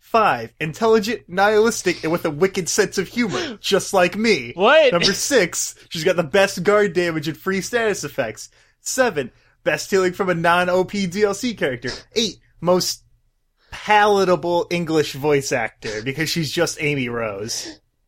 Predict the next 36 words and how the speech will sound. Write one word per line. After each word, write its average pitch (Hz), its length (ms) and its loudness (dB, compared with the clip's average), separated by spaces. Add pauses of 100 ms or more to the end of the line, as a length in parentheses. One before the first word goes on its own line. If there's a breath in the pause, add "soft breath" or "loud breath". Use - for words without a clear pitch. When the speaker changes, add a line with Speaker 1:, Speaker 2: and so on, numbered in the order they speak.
(680)
Speaker 1:
Number 165 200 0
nine, 190 380 2 (560)
cuter 214 340 4
than 175 180 0
Blanc. 151 460 0 (260)
Number 170 180 0
ten, 175 480 0 (180)
most 214 280 2
useful 196 360 0
non-goddess 175 600 2
since 147 140 -8
she 165 100 -2
has 135 200 0
low 160 140 2
S 160 160 0
P 165 180 -8
heals. 135 360 -4 (300)
Number 170 180 2
eleven, 185 480 2 (200)
better 185 260 4
than 180 140 0
Alex's 170 480 0
waifu. 120 520 -8 (200)
Twelve, 165 500 -2
it's 165 160 -4
literally 180 640 2
me. 165 440 -2 (420)
Thirteen, 202 460 0
has 170 180 0
the 170 120 0
least 185 420 0
accessories 196 580 0
and 165 100 -6
outfits 143 420 -4
because 131 160 -8
she's 139 200 -6